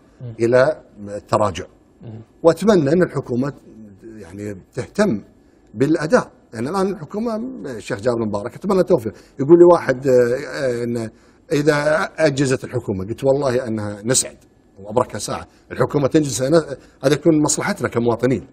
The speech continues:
Speaker 1: مم.
Speaker 2: بالعكس، لكن أتمنى أن نرى إنجاز من الشيخ ج-، سمو الشيخ جابر المبارك
Speaker 1: مم.
Speaker 2: وحكومته. وأن،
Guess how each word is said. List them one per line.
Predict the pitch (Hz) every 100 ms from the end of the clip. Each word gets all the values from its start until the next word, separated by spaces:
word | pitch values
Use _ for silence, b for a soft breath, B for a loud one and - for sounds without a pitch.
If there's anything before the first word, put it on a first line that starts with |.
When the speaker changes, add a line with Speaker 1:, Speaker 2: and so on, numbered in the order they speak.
| -
Speaker 1:
مم. | 127 120 - _ -
Speaker 2:
بالعكس، | 131 175 - - - _ _ _ -
لكن | 135 151 170
أتمنى | 131 170 233 165
أن | 120
نرى | 117 120 107
إنجاز | 104 110 87
من | 101
الشيخ | - 95
ج-، | 104
سمو | 107 110
الشيخ | 101 - 87
جابر | 101
المبارك | 95 87 120 127
Speaker 1:
مم. | 120
Speaker 2:
وحكومته. | 101 117 104 120 139 b b b b -
وأن، | 147 175